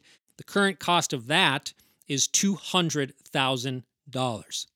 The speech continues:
That does it for our operational update. We will move on to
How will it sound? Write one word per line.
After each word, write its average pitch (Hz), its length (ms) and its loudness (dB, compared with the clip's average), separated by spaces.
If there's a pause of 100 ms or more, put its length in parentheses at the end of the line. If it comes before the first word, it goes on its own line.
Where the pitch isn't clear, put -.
(360)
That 220 160 4
does 220 180 4
it 220 80 0
for 202 140 4
our 196 120 6
operational 208 600 4
update. 226 400 4
We 196 180 2
will 180 180 4
move 180 320 4
on 180 440 4
to 147 520 2